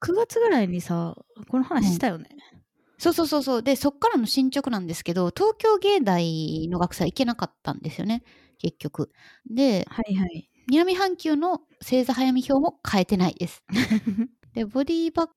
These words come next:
Speaker 2: グは買ってないし、マウスピースも買ってない。
Speaker 1: うんうんうん。
Speaker 2: で、本を読み切る系の二つの目標はどっ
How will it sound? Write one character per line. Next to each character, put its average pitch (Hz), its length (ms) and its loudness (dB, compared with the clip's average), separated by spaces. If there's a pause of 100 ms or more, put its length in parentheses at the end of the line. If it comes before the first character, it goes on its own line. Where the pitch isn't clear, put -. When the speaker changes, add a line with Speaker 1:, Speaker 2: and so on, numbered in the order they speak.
(120)
Speaker 2:
グ 165 1000 0
は 156 100 -4
買 - 200 -2
っ - 80 -20
て - 100 0
な 156 160 -4
い 156 80 -2
し、 170 520 -2
マ 196 140 0
ウ 214 40 -2
ス - 140 -14
ピ 233 140 -4
ー - 20 -4
ス - 120 -10
も 185 60 -6
買 - 180 -8
っ - 20 -20
て 147 100 -8
な - 60 -10
い。 - 140 -20
Speaker 1:
う 220 40 -6
ん 196 40 -4
う - 20 -2
ん 185 40 -4
う - 40 -6
ん。 175 540 -6
Speaker 2:
で、 196 460 0
本 370 300 0
を - 20 -4 (140)
読 185 140 0
み 185 120 -2
切 196 140 -2
る 190 100 2
系 214 140 -2
の 208 80 -2
二 - 180 -4
つ - 80 -8
の 185 80 -2
目 175 160 -6
標 202 80 -2
は 180 40 2
ど 175 120 -2
っ 175 60 -2